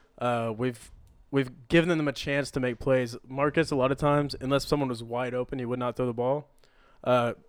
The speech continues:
we saw Tannehill throw it to Corey in tight coverage three times, to A J Brown a couple of times in tight coverage. Um, he just gave us a chance to win,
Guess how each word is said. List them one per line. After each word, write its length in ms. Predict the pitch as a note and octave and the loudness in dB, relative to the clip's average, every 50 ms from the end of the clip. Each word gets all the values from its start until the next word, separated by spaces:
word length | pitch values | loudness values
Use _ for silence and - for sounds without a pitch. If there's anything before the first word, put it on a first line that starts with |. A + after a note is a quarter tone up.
| _ _ | _ _
we 140 | - C3+ C#3+ | -2 -2 0
saw 180 | - - D3 C3 | 2 2 2 2
Tannehill 420 | A#2+ - C#3+ C3+ C3 C3+ C3+ B2+ - | 2 0 0 0 2 0 0 0 2
throw 180 | C3+ B2+ B2+ | 2 2 2
it 160 | B2 A2 - _ - | 2 -2 -6 _ -10
to 80 | C3+ - | -10 -8
Corey 340 | - - C3+ C3+ C3 B2 A#2+ | -4 -2 -2 0 0 -2 -4
in 140 | A2 A2+ - _ _ _ _ _ _ _ _ _ _ | -6 -10 -16 _ _ _ _ _ _ _ _ _ _
tight 180 | - C#3 C3 B2 | -2 0 0 2
coverage 280 | - C#3 C3 B2+ A2+ - | 2 2 2 0 -4 -4
three 180 | - C3+ C3 | -4 -4 -2
times, 480 | A#2+ C#3 C#3 C3 C3 B2+ B2+ A#2+ A#2+ - | 0 0 0 0 0 -2 -4 -6 -8 -6
to 100 | - B2 | -6 -4
A 160 | A2+ A#2+ B2+ | -4 -4 -4
J 100 | B2 B2+ | -6 -6
Brown 220 | A#2+ A#2+ B2 B2 A#2+ | -6 -4 -6 -6 -6
a 40 | A#2 | -8
couple 180 | - B2+ A#2 B2 | -10 -8 -8 -8
of 60 | A2+ | -6
times 300 | - C3 A#2+ A#2+ A#2+ A#2 | -6 -4 -4 -4 -4 -6
in 60 | A#2+ | -4
tight 180 | - B2+ A#2+ A2+ | -2 -2 -2 0
coverage. 500 | - B2+ A#2+ A#2 B2 A#2 A#2 A2+ - - _ _ _ _ _ _ _ _ _ _ _ - | -2 -2 -2 -2 -4 -4 -6 -10 -16 -18 _ _ _ _ _ _ _ _ _ _ _ -6
Um, 560 | - A#2 B2 A#2+ A#2 A#2 A2+ A2+ A2 A2 G#2+ - _ _ - | -2 0 0 0 0 -2 -4 -6 -8 -10 -12 -16 _ _ -6
he 80 | - | -4
just 160 | D3+ E3+ D#3+ D3 | -2 -2 2 2
gave 140 | E3 E3+ | 2 2
us 100 | D3+ D3 | 2 0
a 40 | D#3 | -4
chance 260 | C#3 - D3+ D3 C3 - | -2 0 0 0 -2 -2
to 80 | - | -2
win, 380 | C3+ C3 C3+ C#3 D3 D#3 D#3+ D#3 | 0 2 2 2 2 0 -2 -6